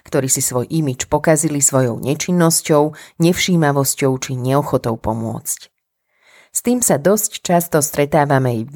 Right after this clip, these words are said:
dnešnej dobe. Človek prechádza okolo človeka a mnohé skutočnosti prehliada, či neraz nechce vidieť. Prvý dojem môže byť aj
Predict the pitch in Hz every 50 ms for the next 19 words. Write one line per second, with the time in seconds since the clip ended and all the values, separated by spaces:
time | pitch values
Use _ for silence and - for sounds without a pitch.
0 | 131 131 123 - - 123 123 120 120 110 - - 101 127 _ _ _ _ _ _
1 | _ _ - - - 185 170 170 185 190 190 - - 143 143 143 - 156 151 147
2 | 151 143 135 135 139 - 147 131 104 107 - - - 165 165 165 175 170 - 202
3 | 190 190 - - - - - 151 156 170 196 208 202 180 165 - - 160 165 185
4 | 180 175 - 185 170 165 - - - 165 - 147 127 131 127 127 143 135 131 123
5 | - 120 - _ - _ _ _ - 208 185 165 165 160 165 170 156 147 147 135
6 | 135 135 - - - 156 143 139 127 131 - 104 76 - - - - _ _ _
7 | _ _ _ _ _ _ _ _ - 226 240 214 180 147 139 156 160 156 139 123
8 | 123 123 127 143 143 165 147 165 160 170 160